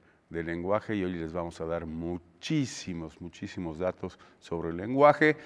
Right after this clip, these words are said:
que salió en nuestra revista doscientos, doscientos, por eso le echamos tanto punch, porque había que celebrar. ¿Y cómo se consigue la revista doscientos?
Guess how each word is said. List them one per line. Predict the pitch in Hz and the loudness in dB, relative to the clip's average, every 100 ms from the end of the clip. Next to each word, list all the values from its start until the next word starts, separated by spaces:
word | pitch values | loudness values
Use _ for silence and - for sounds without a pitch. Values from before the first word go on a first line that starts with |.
| - - - - - | -18 -20 -20 -20 -4
que | 101 | 4
salió | 110 104 117 | 6 8 6
en | 113 | 6
nuestra | 101 - 87 | 2 0 -2
revista | 85 95 92 - 95 95 - - _ _ _ | 0 -2 -4 0 2 2 -6 -20 _ _ _
doscientos, | - 78 90 80 - - 101 107 98 85 92 - - - - - - 85 | -16 -6 -4 -4 -8 -6 -2 0 -2 -6 -12 -18 -18 -20 -20 -20 -20 -12
doscientos, | 82 - 98 101 101 92 | -12 -10 -4 -2 0 -4
por | - 92 | -4 -6
eso | - | -4
le | 95 | -6
echamos | - 92 87 - | -2 -4 -4 -4
tanto | 92 87 - | -4 -4 -8
punch, | - 98 95 - - - _ | -8 -6 -6 -10 -20 -20 _
porque | - 80 87 | -12 -4 0
había | 92 98 | 2 0
que | 82 | -2
celebrar. | - 76 73 73 73 76 - - - - | -10 -8 -8 -4 -6 -6 -12 -20 -12 -8
¿Y | 92 | -2
cómo | 120 135 | 0 0
se | - | -2
consigue | 92 85 - 117 120 | -6 -6 -6 -6 -4
la | 95 | -4
revista | 80 90 98 - | -4 -4 -6 -8
doscientos? | 92 - - 110 - _ _ - | -10 -10 -16 -16 -18 _ _ -20